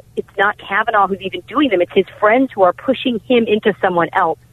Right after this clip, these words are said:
And they all happen in college. I think most constitutional scholars will tell you the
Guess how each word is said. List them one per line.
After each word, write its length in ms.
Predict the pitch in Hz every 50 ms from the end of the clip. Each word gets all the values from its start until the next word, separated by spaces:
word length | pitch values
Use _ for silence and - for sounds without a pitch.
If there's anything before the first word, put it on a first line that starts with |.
| - - - - - - - -
And 200 | 233 220 220 220
they 140 | 220 233 226
all 240 | - - 226 339 339
happen 420 | 285 262 202 208 - 262 269 285 - _ - _ _ -
in 180 | 294 294 302 302
college. 640 | - - - - 302 359 370 247 147 117 - - - _ - - - _ _ _ _ _ _ _ -
I 100 | 233 233
think 200 | - 311 269 - -
most 320 | 208 208 233 302 370 - _ - - -
constitutional 560 | - 254 247 247 - - 302 277 - 285 269
scholars 380 | - - 254 247 277 302 285 -
will 120 | - -
tell 180 | - 277 311 330
you 260 | 254 185 175 185 196 - _ _ _ - _ - _ - - -
the 320 | 233 254 254 254 247 -